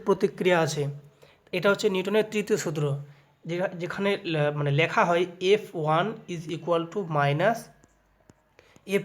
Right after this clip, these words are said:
টু। এফ ওয়ান যদি ক্রিয়া হয় আর এফ টু যদি প্রতিক্রিয়া হয়, তাহলে দুটো বলের মান কী হবে? সমান হবে, কিন্তু একটা নেগেটিভ সাইন হবে। কেন? এই ডিরেকশন যদি এই বরাবর হয়, তাহলে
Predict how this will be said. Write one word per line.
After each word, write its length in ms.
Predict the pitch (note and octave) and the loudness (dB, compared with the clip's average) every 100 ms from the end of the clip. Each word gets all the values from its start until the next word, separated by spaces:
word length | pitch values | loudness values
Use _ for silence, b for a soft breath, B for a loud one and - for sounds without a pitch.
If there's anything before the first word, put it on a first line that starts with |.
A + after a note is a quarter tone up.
| - | -4
টু। 220 | E3+ C#3+ B B B - | -4 -4 B B B -10
এফ 280 | F3 F3 - | -6 -2 2
ওয়ান 140 | G#3+ | 2
যদি 220 | G#3 G#3 | 2 -2
ক্রিয়া 460 | G#3+ - F3 G3 G#3+ | -4 -6 0 4 4
হয় 280 | D#3 D3+ G3 - | 4 0 -2 -4
আর 120 | E3+ D#3 D#3 | -6 -6 -4
এফ 140 | F3 F3 | -6 -6
টু 60 | G3+ | -6
যদি 220 | G3+ G#3+ | -4 -4
প্রতিক্রিয়া 800 | A3 G3 G3 - A#3 F#3+ G3 F3 | -4 -4 -4 -6 -10 0 2 4
হয়, 280 | C#3+ E3+ A#3+ B B _ | 4 2 -2 B B _
তাহলে 180 | F3 D3+ | -4 -2
দুটো 380 | C#3+ E3 E3 G#3+ | 0 0 4 4
বলের 380 | E3 D#3 F3+ F#3 | 4 0 0 0
মান 200 | F#3+ F#3+ | -2 0
কী 120 | G#3+ | 0
হবে? 140 | F3+ | 0
সমান 360 | C#3+ - E3 G3 | -2 -2 0 2
হবে, 240 | F3 G3 | 2 2
কিন্তু 200 | F#3+ F#3 | 0 -2
একটা 120 | F#3 | -2
নেগেটিভ 380 | F#3 D#3+ E3 G#3 | 0 0 0 -2
সাইন 240 | - F3 D#3+ | -2 0 2
হবে। 180 | C#3+ | 2
কেন? 320 | C#3+ F3 G#3+ C#4 B B B B - | 2 2 2 0 B B B B -4
এই 160 | F#3+ F#3+ | -2 0
ডিরেকশন 460 | D#3 F#3+ F#3+ G#3 | 0 0 -2 -2
যদি 180 | G#3 G3 | -2 -2
এই 300 | F#3+ F3+ G#3 | -4 -4 -2
বরাবর 400 | F#3 E3 D#3 D3 | 0 0 2 4
হয়, 260 | C#3+ A3 - | 4 4 2
তাহলে 260 | F3+ E3+ | -2 -4